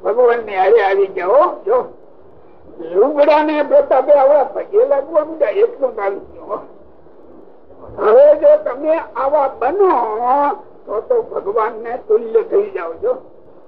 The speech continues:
હે? સાધુ રેવ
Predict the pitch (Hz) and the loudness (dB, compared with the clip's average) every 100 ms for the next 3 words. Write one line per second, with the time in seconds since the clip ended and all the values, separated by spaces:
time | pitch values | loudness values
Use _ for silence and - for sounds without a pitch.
0 | - - - - - - - - - 349 | -20 -20 -20 -20 -20 -20 -20 -20 -16 -10
1 | 202 180 - - - - - - - - | -8 -10 -16 -20 -20 -20 -20 -20 -20 -20
2 | - - - 247 262 285 302 302 285 294 | -20 -20 -4 0 2 2 0 4 6 6